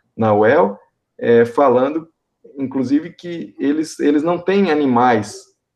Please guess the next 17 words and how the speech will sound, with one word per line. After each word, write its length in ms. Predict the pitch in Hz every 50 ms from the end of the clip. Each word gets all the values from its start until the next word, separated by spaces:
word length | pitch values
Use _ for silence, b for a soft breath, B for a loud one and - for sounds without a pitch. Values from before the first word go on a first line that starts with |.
| _ _
fonte 380 | _ - 131 131 131 131 -
própria, 460 | - - - 127 117 110 - - 101 101
né? 180 | 110 117 123
Esses 220 | 117 117 - 113 -
produtores 520 | - 127 120 120 117 113 - 123 120 113
de 80 | 123 117
feno 360 | - - 120 117 117 117 113
já 160 | 101 117 120
em 120 | 131 131 117
grande 280 | 113 123 135 143 143 -
escala, 440 | - - - 131 117 107 101 101 98 - -
produtores 500 | - 107 113 110 110 110 127 127 127 123
de 140 | 127 123 117
feno 300 | 117 _ - 123 127 151
em 80 | 156 139
grande 240 | 127 139 156 185 -
escala. 440 | - - - 117 110 110 110 110